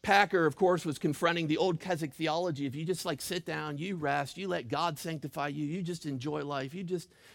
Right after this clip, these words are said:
and that K-, old Keswick theology is still cranking out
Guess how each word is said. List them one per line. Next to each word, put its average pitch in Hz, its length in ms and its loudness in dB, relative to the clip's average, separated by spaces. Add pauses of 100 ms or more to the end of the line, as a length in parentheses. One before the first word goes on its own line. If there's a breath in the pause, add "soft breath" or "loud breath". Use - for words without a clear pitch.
(140 loud breath)
and 156 220 0
that 190 260 4 (300)
K-, - 140 -14
old 208 380 2
Keswick 190 400 -2
theology 165 680 -2
is - 100 -2
still 220 360 0
cranking 202 580 0
out 165 300 2